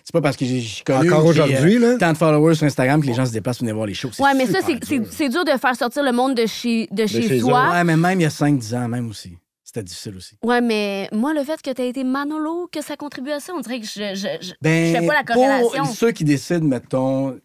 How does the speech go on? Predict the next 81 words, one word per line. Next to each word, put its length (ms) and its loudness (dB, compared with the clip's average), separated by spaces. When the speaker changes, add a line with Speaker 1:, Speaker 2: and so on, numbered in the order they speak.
Speaker 1:
sais, 60 -4
mettons 260 -2
une 160 2
personne 320 -2
décide 260 -2
qui, 120 -20
qui 120 -16
fait 120 0
jouer 180 -2
Speaker 3:
Ouais. 80 0
Speaker 1:
à 40 -6
telle 100 -2
radio, 280 -4
ou 100 -6
une 100 0
personne 240 -2
Speaker 3:
Ouais. 100 2
Speaker 1:
décide 320 0
si 120 -14
tu 60 -4
vas 60 2
jouer 100 0
à 40 -2
tel 140 -2
festival, 480 -10
c'est 140 -20
peut-être 160 -8
peu 140 -4
de 60 -4
monde. 380 -4
Speaker 3:
Ouais. 180 -4
Speaker 1:
Mais 60 -8
c-, 360 -14
ces 240 -6
gens-là, 320 -4
j'ai 140 -4
Speaker 2:
C'est 120 -2
un 120 2
frein 260 0
quand 60 0
Speaker 1:
l'impression 100 4
Speaker 2:
même, 120 2
Speaker 1:
que 40 -2
Speaker 2:
tu 60 -4
Speaker 1:
c'est 120 -4
un 80 0
Speaker 2:
penses ? 300 -10
Speaker 3:
Mais 60 2
Speaker 1:
Ouais, 100 6
Speaker 3:
voyons 160 2
Speaker 1:
j'ai 80 2
l'impression 240 2
Speaker 3:
donc. 80 -4
Speaker 1:
que 60 0
oui. 200 2
Qu'il 100 -4
y 20 2
a 40 2
un 40 2
jeu, 200 -2
ben, 180 2
qu'il 140 0
y 20 4
a, 40 4
il 80 4
y 60 2
a 100 -2
Speaker 3:
Moi, 240 2
m- 200 -4
Speaker 2:
Mais 60 0
Speaker 1:
Parce 140 4
Speaker 2:
pourtant, 140 2
Speaker 1:
que 40 6
Speaker 2:
il 40 6
y 40 8
a 60 6
Speaker 1:
c'est 60 0
Speaker 2:
plein 160 6
d'artistes 640 2
qui, 360 2
tu 40 -20